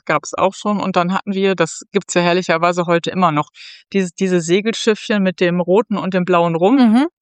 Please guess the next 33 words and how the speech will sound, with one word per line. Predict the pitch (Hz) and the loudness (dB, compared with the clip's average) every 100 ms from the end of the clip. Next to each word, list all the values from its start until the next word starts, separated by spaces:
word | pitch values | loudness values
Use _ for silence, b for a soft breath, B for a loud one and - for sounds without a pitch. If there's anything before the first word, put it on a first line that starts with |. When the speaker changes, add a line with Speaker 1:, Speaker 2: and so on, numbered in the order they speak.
| _ _ _ | _ _ _
Speaker 1:
mit | 180 | 0
dem | 180 180 | 0 2
Holzmast | 180 220 233 220 214 - | 2 2 0 0 0 -2
und | 185 | -2
den, | 190 185 - | 0 0 -2
und | 180 - | -6 0
den | 175 170 - | -2 -2 -6
festgestellten | - 190 190 - 190 202 180 - 156 - | -2 0 0 -6 -4 0 0 0 -4 0
Segeln. | 196 240 226 208 | 2 2 0 -2
Und | - 175 | -4 0
dann | 180 175 175 | 0 0 -2
hatten | - 185 180 | -6 -6 -2
wir, | 180 170 170 - _ _ _ _ - | 2 2 2 -4 _ _ _ _ -6
also | 170 | -2
meine | 165 170 | -2 0
Schwester | 185 185 180 | -2 0 -6
und | 180 | -6
ich, | 175 | -4
wir | |
hatten | 180 160 | -4 0
beide | 151 220 240 | 0 2 0
so, | 226 226 | 0 -2
so | 226 | -2
ein | 220 | -2
Schiffchen | - 240 - 220 208 | 0 -2 -2 -2 -2
und | 170 | -2
dann | 170 165 | -4 -2
wurde | 185 180 | -2 0
dann | - | -4
auch | - | -4
gefahren | 196 - 180 170 170 | -6 -2 0 2 0
und | 170 | 0
dann | 180 | -2